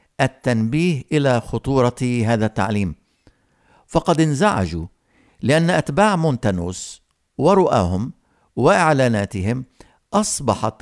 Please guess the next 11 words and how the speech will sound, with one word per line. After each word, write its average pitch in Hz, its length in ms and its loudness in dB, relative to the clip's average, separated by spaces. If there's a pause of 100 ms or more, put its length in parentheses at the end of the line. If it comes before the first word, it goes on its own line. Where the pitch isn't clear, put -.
(120)
أكثر - 560 -2
أهمية 156 680 0 (320)
لدى 127 300 2
البعض 127 640 0
من 131 300 0
كلمة 120 480 0
الله. 101 400 -2 (960)
انزعجوا 117 680 2
من 120 160 2
التحلي 110 560 -2
بالذهب 104 480 0